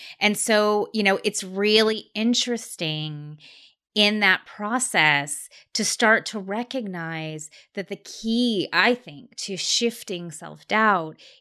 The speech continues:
is really appreciating and loving ourselves for exactly who we are and exactly what we are, without any need to change things, without any need to do more and to be more. Like,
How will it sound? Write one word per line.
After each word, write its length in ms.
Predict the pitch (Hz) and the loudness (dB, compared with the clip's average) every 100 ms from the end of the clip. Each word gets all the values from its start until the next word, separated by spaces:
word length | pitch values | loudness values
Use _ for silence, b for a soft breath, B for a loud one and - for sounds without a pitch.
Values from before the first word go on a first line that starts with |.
| - | -10
is 180 | 185 | -8
really 600 | 175 170 175 196 196 190 - | -10 -8 -4 0 0 -2 -6
appreciating 1160 | - - - 185 160 - 196 190 196 202 190 - | -14 -20 -16 -10 -8 -8 -8 -8 -10 -12 -12 -12
and 260 | 170 165 | -10 -6
loving 360 | 170 170 180 170 | -4 -4 -6 -6
ourselves 600 | 165 - 170 165 160 - b | -6 -8 -10 -10 -12 -16 b
for 200 | - 190 | -10 -6
exactly 800 | 175 160 165 170 190 214 220 226 | -4 -6 -12 -10 -8 -8 -4 -4
who 180 | 220 220 | -4 -6
we 220 | 196 - - | -10 -12 -12
are 360 | 175 190 180 - | -4 0 0 -2
and 100 | 175 | -8
exactly 680 | 160 - - 233 247 247 240 | -14 -14 -8 -8 -4 0 2
what 220 | 208 - | 0 -4
we 100 | - | -2
are, 260 | 190 185 B B | 2 2 B B
without 580 | 196 - _ 214 220 233 - - | -14 -14 _ 2 2 -2 -12 -6
any 300 | 208 240 254 | -2 0 0
need 420 | 196 202 196 175 | -4 -6 -10 -12
to 100 | - | -14
change 560 | - - 170 170 175 - | -10 -10 -8 -8 -8 -8
things, 280 | 151 147 - | -8 -10 -10
without 260 | - 220 - | -8 -10 -10
any 320 | 196 233 240 226 | -6 -2 0 -2
need 260 | 208 202 | -4 -8
to 120 | - | -10
do 360 | 185 - 151 208 | -12 -8 -6 -6
more 340 | 196 185 175 - | -6 -4 -4 -4
and 140 | 180 | -8
to 100 | - 185 - | -12 -16 -16
be 240 | 190 214 | -12 -8
more. 400 | 196 170 147 - B B B B | -8 -8 -8 -10 B B B B
Like, 180 | 196 196 | -4 -4